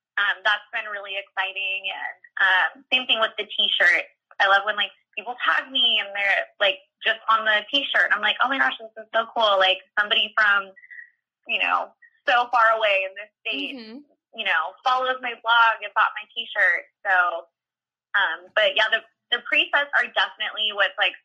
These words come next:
Speaker 1: super popular right now, I feel like, with every blogger. And,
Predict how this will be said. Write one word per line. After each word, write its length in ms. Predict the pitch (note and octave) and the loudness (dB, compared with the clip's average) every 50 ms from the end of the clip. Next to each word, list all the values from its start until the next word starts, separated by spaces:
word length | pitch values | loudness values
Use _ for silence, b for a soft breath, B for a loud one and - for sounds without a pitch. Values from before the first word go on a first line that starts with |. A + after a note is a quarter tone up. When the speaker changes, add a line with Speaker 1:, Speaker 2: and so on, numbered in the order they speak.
| _ _ _ | _ _ _
Speaker 1:
super 300 | C#4 C#4 C#4 - A#3+ A3+ - - | -10 -4 -2 0 -2 0 0 2
popular 400 | G3 F3 - - F#3+ F#3 F3+ D#3+ | 2 2 2 0 -2 2 2 2
right 160 | F#3 - - | 2 2 2
now, 160 | F#3 F3 F3 | 2 2 2
I 100 | F3 F3 - | 2 0 -2
feel 100 | _ A3 | _ -4
like, 140 | G#3+ G3+ - | -4 -4 -4
with 100 | - - _ _ - | -8 -14 _ _ -2
every 300 | F#3+ F#3+ F#3+ G3 F#3+ F3+ | -2 -2 -2 -4 -6 -6
blogger. 560 | - - D3 D3 D#3 - F3 D3+ C#3+ D#3 - - _ b b b b b b _ _ _ _ _ _ - | -6 -2 0 0 0 0 0 0 0 0 -2 -4 _ b b b b b b _ _ _ _ _ _ -2
And, 540 | G#3 G#3 G3+ G3 F#3+ F#3 F#3 F3 F3+ F3+ | 0 2 4 4 2 2 0 -4 -8 -14